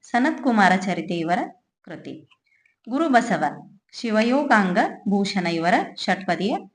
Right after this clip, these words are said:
ಕೃತಿಯಾಗಿದೆ. ಚಾಮರಸ, ಪ್ರಭುಲಿಂಗ ಲೀಲೆ ಇವರ ಕೃತಿ. ಲಕ್ಕನ್ನ ದಂಡೇಶ, ಶಿವತತ್ವ ಚಿಂತಾಮಣಿ ಇವರ ಷಟ್ಪದಿಯ ಕೃತಿಯಾಗಿದೆ. ಕುಮಾರವ್ಯಾಸ, ಕರ್ನಾಟ ಭಾರತ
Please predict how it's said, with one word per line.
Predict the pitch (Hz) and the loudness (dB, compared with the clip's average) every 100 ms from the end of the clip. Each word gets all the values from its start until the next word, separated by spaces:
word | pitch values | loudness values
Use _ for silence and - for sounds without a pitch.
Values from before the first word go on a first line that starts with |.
| _ | _
ಕೃತಿಯಾಗಿದೆ. | 202 190 165 151 160 160 147 - _ _ _ _ | -14 -8 -6 -8 -8 -12 -14 -16 _ _ _ _
ಚಾಮರಸ, | - 233 262 214 160 - 208 - - - | -4 2 4 4 2 0 -2 -2 -12 -6
ಪ್ರಭುಲಿಂಗ | 220 208 247 302 311 262 | -2 2 4 6 6 4
ಲೀಲೆ | 196 190 180 | 2 0 -2
ಇವರ | 165 170 302 392 _ _ _ | -2 -4 -4 -8 _ _ _
ಕೃತಿ. | 180 156 - - _ _ _ - | -18 -16 -16 -18 _ _ _ -8
ಲಕ್ಕನ್ನ | 214 214 - 294 311 285 | -6 -4 -2 4 4 6
ದಂಡೇಶ, | 220 175 170 170 151 - - | 4 2 0 -2 -6 -10 -12
ಶಿವತತ್ವ | - 254 269 294 254 254 254 | -4 2 2 4 0 0 -2
ಚಿಂತಾಮಣಿ | 254 202 165 180 180 175 175 | 0 -2 2 0 0 -2 -2
ಇವರ | 170 240 - - _ _ | -2 -2 -6 -12 _ _
ಷಟ್ಪದಿಯ | 190 175 175 175 285 311 | -14 -10 -6 -4 -4 -2
ಕೃತಿಯಾಗಿದೆ. | 247 226 160 151 - - - _ _ _ _ | -4 -2 -2 -4 -8 -10 -14 _ _ _ _
ಕುಮಾರವ್ಯಾಸ, | - 214 196 190 170 170 185 277 381 - | -6 0 2 2 2 0 -2 -4 -4 -4
ಕರ್ನಾಟ | - 202 214 247 262 | 0 2 4 4 4
ಭಾರತ | 247 180 190 190 180 | 0 2 2 2 0